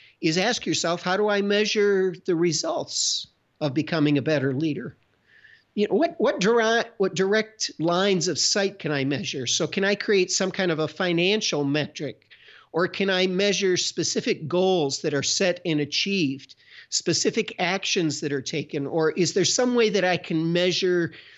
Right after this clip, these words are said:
the growth of relationships? And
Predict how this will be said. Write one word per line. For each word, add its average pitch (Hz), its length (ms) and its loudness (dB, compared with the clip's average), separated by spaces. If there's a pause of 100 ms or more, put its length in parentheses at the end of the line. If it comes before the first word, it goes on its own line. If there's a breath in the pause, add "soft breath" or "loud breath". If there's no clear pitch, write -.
(140 loud breath)
the 170 100 0
growth 165 580 0
of 143 160 0
relationships? 156 1040 0
And 135 180 -4